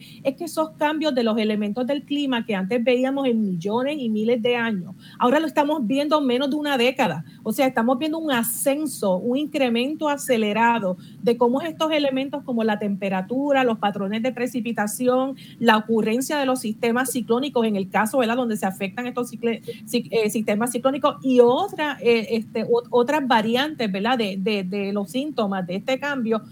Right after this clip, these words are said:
se ven sumamente rápido y muy importante que estos cambios son producidos, y así se ha hablado a través del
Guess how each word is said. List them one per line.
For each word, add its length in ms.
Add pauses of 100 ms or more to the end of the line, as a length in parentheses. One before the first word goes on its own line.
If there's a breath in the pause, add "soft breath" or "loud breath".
(220 loud breath)
se 320
ven 220
sumamente 880
rápido 520
y 180
muy 340
importante 840
que 120
estos 340
cambios 480
son 240
producidos, 840 (160 loud breath)
y 80
así 240
se 160
ha 80
hablado 300
a 80
través 260
del 180